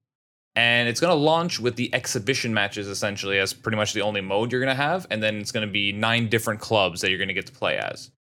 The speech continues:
So they have different modes built into their game.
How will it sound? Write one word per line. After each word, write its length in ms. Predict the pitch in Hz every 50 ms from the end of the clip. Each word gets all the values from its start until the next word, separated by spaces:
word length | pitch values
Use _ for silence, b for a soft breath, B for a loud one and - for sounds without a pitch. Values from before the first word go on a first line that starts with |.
| _ _ _ _ _ _ -
So 380 | - 127 117 117 110 110 110
they 160 | 101 113 117
have 380 | 113 131 151 147 147 123 110 104
different 320 | 110 127 123 143 117 98
modes 280 | 110 110 107 113 104 95
built 240 | 95 113 110 107 -
into 180 | 110 107 -
their 120 | 104 104 101
game. 560 | - 104 101 104 107 107 110 117 120 123 -